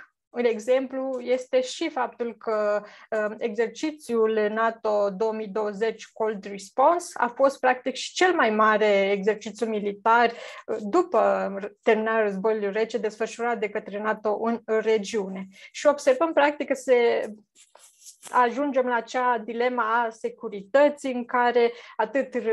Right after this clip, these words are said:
nato cât și, uh, Rusia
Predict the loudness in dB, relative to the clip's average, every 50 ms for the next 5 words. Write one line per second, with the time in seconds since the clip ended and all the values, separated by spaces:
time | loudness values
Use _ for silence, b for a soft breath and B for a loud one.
0 | 2 2 0 -2 -2 -2 -2 -2 -2 -2 -4 -6 -6 -6 -6 -6 -6 -6 -8 -14
1 | -14 -14 -12 -8 -4 -4 -4 -4 -4 B B B B 0 2 2 4 2 2 0
2 | 2 4 4 4 4 2 0 -2 -2 -4 -6 -12 -10 -2 0 2 2 2 2 0
3 | -2 -4